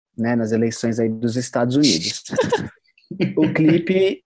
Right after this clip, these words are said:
Speaker 1: da faixa tem cenas bem fortes de agressão policial contra pessoas pretas, com parte da letra fazendo referência à escravidão lá nos Estados Unidos.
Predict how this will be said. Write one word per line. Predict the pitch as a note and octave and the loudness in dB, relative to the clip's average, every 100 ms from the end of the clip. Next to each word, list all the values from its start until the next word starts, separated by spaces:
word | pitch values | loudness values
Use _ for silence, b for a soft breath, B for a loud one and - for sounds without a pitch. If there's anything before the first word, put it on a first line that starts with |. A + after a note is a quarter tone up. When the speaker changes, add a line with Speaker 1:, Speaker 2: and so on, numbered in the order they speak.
| _ - | _ -8
Speaker 1:
da | C#3 C3 | -4 -2
faixa | C3 - A2 G#2 A2+ - D3 | -4 -4 -2 0 0 0 -4
tem | - C3+ | 0 -2
cenas | B2+ C3+ A#2+ A#2 | 0 0 2 2
bem | G#2+ A2 E3 | 2 4 2
fortes | G#3 - B2 B2 D3 D#3 | 0 0 2 2 0 2
de | C3+ | 2
agressão | B2 B2+ A#2+ C3 | 2 0 0 -2
policial | B2 C3 B2 - C#3 A2+ A#2+ | 2 2 2 0 2 2 0
contra | - B2+ B2 B2 | 0 0 0 0
pessoas | B2+ A#2+ - A2+ | -2 -2 -2 -4
pretas, | - - F#2 F#2 F#2 D3 - B B B B | -4 -2 2 2 2 -4 -4 B B B B
com | D3 D3 | -2 0
parte | D3 C#3+ D3 D#3 | 0 0 0 2
da | F3 | 2
letra | C#3 C#3+ | 2 0
fazendo | D3 D3+ C#3 C#3 | 0 0 2 2
referência | C#3 C#3+ - E3 C3 B2+ B2+ D3+ - | 2 0 0 2 2 2 2 -2 0
à | B2+ | 0
escravidão | C#3 - D3+ C#3+ E3+ C#3+ B2+ C#3 D3 | 0 0 0 2 2 2 2 0 -2
lá | B2 | 2
nos | C3 C3 | 2 0
Estados | C#3 C3+ B2 D3 | -2 -2 0 2
Unidos. | C3 - - - - | 2 0 -10 -16 -16